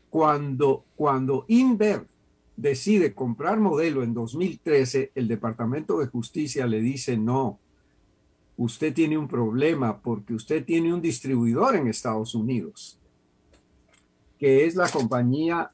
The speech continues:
eh, eh, ah, Constellation Brands, que, eh, eh, distribuye en Estados Unidos, eh, Coro-, eh,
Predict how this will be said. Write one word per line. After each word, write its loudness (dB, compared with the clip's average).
eh, -4
eh, -2
ah, 0
Constellation 2
Brands, 0
que, 2
eh, 4
eh, 6
distribuye 2
en 0
Estados 0
Unidos, 0
eh, -2
Coro-, -2
eh, -2